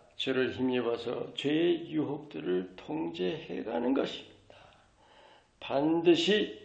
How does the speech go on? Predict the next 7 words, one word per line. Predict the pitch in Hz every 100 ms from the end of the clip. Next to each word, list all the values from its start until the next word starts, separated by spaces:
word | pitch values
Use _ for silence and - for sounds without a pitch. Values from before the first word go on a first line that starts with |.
| - -
예수님 | 135 135 131 131 127
같은 | 123 - 135 127
모습으로 | 135 143 139 147 139 165 180 - -
자라갑니다. | 113 143 156 123 - - 123 208 208 - - - -
아멘. | 87 92 101 120 151 - - - - _ _ _ _ _ _ - - - -
다시 | - 117 123
강조합니다. | 120 131 139 131 120 131 120